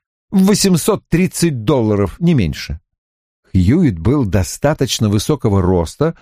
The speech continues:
чтобы смотреть на Вульфа сверху вниз, с демократической улыбкой под аристократическим носом. «Они интересные», —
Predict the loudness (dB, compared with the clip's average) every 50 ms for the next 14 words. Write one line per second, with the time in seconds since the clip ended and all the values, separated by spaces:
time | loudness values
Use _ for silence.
0 | _ _ _ -6 -2 -2 0 0 0 0 -2 -2 0 0 0 -2 -2 -2 -2 -2
1 | 0 0 0 0 -2 -2 -2 -4 -4 -4 -2 -2 -2 -2 -2 -4 -4 -4 -4 -4
2 | -4 -4 -4 -6 -8 -12 -20 -20 _ _ _ _ _ _ _ -2 0 0 2 2
3 | 2 2 2 2 2 0 0 0 0 -2 0 0 -2 -2 0 0 2 2 2 2
4 | 2 2 2 0 -2 -4 -4 -4 -4 -4 -4 _ _ _ _ _ _ _ _ _
5 | _ 0 0 0 0 -2 -4 -6 _ 0 0 2 2 2 0 -2 -2 -2 -2 0
6 | 0 0 0 0 0 -2 -2 0 0 -2 -2 -4 -4 -2 0 0 2 2 2 2
7 | 0 -2 -4 -6 -8 -8 -8 -14 _ _ _ _ _ _ _ _ _ _ _ _
8 | _ _ _ 0 2 2 2 2 2 2 2 2 0 2 2 2 2 2 2 2
9 | 2 0 0 -2 -6 -4 -4 -2 -2 -2 -4 -6 -10